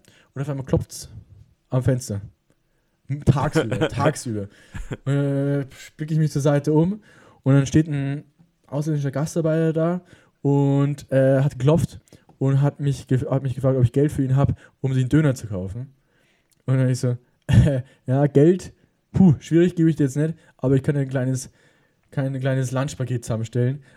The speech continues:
Speaker 1: Aber da hab ich mir schon gedacht, so, puh, jetzt muss ich echt was machen, äh, weil das ist schon ein bisschen dreist, da jetzt Leuten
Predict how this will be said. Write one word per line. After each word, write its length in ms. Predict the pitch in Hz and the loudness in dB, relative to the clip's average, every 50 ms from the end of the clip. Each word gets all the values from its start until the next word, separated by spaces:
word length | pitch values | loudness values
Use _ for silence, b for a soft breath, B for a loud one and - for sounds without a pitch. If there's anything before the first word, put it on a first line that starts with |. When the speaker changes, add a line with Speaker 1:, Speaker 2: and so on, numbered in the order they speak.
| B B | B B
Speaker 1:
Aber 360 | - 123 123 127 131 135 131 | -2 2 4 4 4 4 2
da 100 | 135 127 | 0 0
hab 60 | 135 | 0
ich 60 | 139 | 0
mir 40 | 135 | -2
schon 120 | 123 143 | -2 -2
gedacht, 260 | 143 139 143 139 127 - | -2 -2 -2 -2 -2 -2
so, 220 | 147 139 139 143 b b b b b b b b | 0 0 0 0 b b b b b b b b
puh, 220 | - 170 175 190 | 4 4 4 2
jetzt 140 | 165 147 151 | 2 2 0
muss 160 | 147 143 147 | -4 -6 -6
ich 80 | - - | -2 0
echt 180 | 165 - - | 0 0 2
was 160 | 180 165 - | 0 -4 -2
machen, 420 | 147 135 139 143 156 170 196 - - - - _ _ _ _ _ _ _ _ _ _ _ _ - | -2 -2 0 0 -2 -4 -6 -10 -14 -20 -20 _ _ _ _ _ _ _ _ _ _ _ _ -2
äh, 420 | 135 139 139 139 139 139 139 147 - _ _ _ _ _ _ _ _ _ - | 0 2 2 2 2 2 0 -2 -4 _ _ _ _ _ _ _ _ _ -6
weil 560 | 123 127 127 131 135 139 143 143 139 143 - _ _ _ _ _ _ _ _ _ _ _ _ - | -4 -2 0 0 2 0 0 0 -2 -6 -10 _ _ _ _ _ _ _ _ _ _ _ _ -2
das 160 | - 135 131 | -2 -2 0
ist 100 | 135 127 | 0 -4
schon 140 | - - 165 | -4 -4 -4
ein 20 | 165 | -4
bisschen 160 | 147 151 143 | -2 -4 -4
dreist, 540 | 123 110 107 120 151 160 - - _ _ - | -4 -4 -4 -2 -4 -4 -6 -8 _ _ -8
da 140 | - 135 139 | -4 -4 -4
jetzt 340 | 139 135 - - - - _ _ _ _ _ _ _ - | -4 -4 -8 -14 -14 -18 _ _ _ _ _ _ _ -8
Leuten 560 | - 131 139 143 143 147 151 147 147 151 - | -4 -4 -4 -4 -4 -6 -10 -10 -10 -12 -16